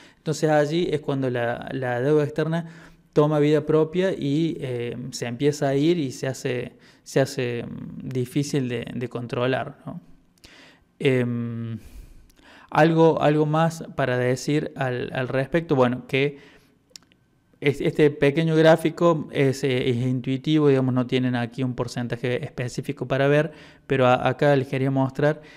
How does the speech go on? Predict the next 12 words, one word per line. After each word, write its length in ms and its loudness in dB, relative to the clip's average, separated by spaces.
que 500 0
una 260 2
vez 140 2
que, 340 0
que 100 -2
la 140 -2
deuda 560 2
cobró 360 2
vida 440 2
y 160 -6
que 300 -4
empieza 680 -2